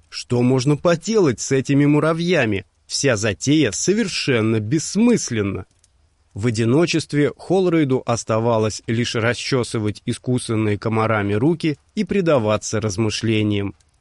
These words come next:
Он сидел на фальшборте и прислушивался к чуть неровному дыханию Жирилла, пока тот окончательно не погрузился в сон. Потом его внимание привлекли шум и плеск реки,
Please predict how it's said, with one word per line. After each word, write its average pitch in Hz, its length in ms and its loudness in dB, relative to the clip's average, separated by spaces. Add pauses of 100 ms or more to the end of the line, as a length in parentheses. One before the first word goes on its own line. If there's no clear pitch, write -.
(160)
Он 123 160 0
сидел 113 380 0
на 110 160 0
фальшборте 113 840 -2 (120)
и 120 120 -2
прислушивался 160 920 -2
к - 80 -8
чуть - 280 -4
неровному 123 600 2
дыханию 110 560 0
Жирилла, 107 640 0 (280)
пока 110 320 -2
тот 175 360 0
окончательно 120 840 0
не 110 140 0
погрузился 104 680 -4
в - 80 -16
сон. 101 340 -4 (640)
Потом 143 400 2
его 117 320 2
внимание 127 500 2
привлекли 120 640 -2
шум 185 400 0
и 185 100 -2
плеск 151 440 -2
реки, 151 420 -4